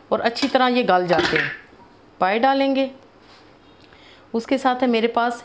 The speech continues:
एक बड़े size की प्याज, उसको मैंने काट ली है, वो जाएगी। ये साबुत गरम मसाले आप देख लें, एक तेज़पात का पत्ता है,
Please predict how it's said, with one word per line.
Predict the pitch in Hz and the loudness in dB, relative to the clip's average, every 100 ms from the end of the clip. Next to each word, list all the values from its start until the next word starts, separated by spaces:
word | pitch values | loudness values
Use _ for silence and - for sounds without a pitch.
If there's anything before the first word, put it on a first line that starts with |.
| - - | -6 0
एक | 208 190 | 0 2
बड़े | 180 202 | 0 0
size | 208 220 220 | 0 0 0
की | 233 | -4
प्याज, | 226 185 180 - - 208 | 0 2 2 0 -8 -12
उसको | - 208 | -4 -2
मैंने | 202 196 196 | 0 0 0
काट | 160 156 - | -2 -2 -2
ली | 233 | -2
है, | 285 294 - - - - - - - | 0 -2 -6 -20 -20 -20 -20 -20 -12
वो | 180 214 | -4 0
जाएगी। | 240 254 233 254 262 - - - - - - - - - - - - - - - - _ _ _ - _ _ _ _ _ - - - - - - - - - | 0 0 -2 -4 -6 -16 -20 -20 -20 -20 -20 -20 -20 -20 -20 -20 -20 -20 -20 -20 -20 _ _ _ -20 _ _ _ _ _ -20 -20 -20 -20 -20 -20 -20 -20 -6
ये | 214 220 | -4 -2
साबुत | 208 196 220 | 0 0 0
गरम | 247 247 | 0 0
मसाले | 247 214 226 | 0 0 0
आप | 233 | 0
देख | 208 214 214 | 0 -2 0
लें, | 240 | -2
एक | 233 233 | 0 0
तेज़पात | 196 196 226 170 - | -2 0 -2 -2 -2
का | |
पत्ता | 220 185 185 | -2 -2 -2
है, | 269 | -2